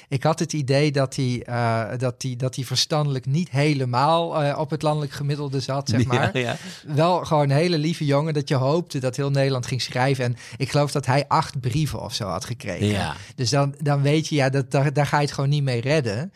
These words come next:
Speaker 1: Ehm, dus die heeft het programma ook niet gehaald. Maar, eh,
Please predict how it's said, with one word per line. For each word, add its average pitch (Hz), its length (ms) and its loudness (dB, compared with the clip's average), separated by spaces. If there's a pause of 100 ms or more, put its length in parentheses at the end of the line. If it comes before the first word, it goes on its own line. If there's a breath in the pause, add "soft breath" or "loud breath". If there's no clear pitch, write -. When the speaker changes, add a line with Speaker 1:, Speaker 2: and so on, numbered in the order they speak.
(340 loud breath)
Speaker 1:
Ehm, 123 420 2
dus 131 180 2
die 135 140 2
heeft 131 160 0
het 131 100 -10
programma 127 340 -2
ook 117 100 -6
niet 117 220 -2
gehaald. 117 560 0 (280 loud breath)
Maar, 127 340 2
eh, 120 340 -4